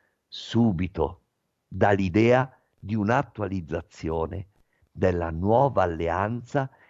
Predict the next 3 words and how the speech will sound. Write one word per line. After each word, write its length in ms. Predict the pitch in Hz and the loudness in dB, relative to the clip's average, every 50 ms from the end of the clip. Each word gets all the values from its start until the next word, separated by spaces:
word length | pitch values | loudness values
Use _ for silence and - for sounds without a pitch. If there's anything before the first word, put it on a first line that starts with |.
| _ - | _ -8
realizzata 920 | - 90 92 90 87 87 87 87 85 80 85 98 92 92 87 - - 73 | -2 0 2 4 4 2 0 -2 -4 -4 -2 -2 -2 -2 -2 -4 -8 -6
dallo 320 | 71 76 76 78 78 78 | -4 -4 -4 -4 -4 -6
Spirito 960 | - - - _ - 110 120 131 135 143 156 147 - 170 175 185 190 - | -8 -12 -14 _ -2 2 4 4 4 4 0 0 0 2 2 2 0 -2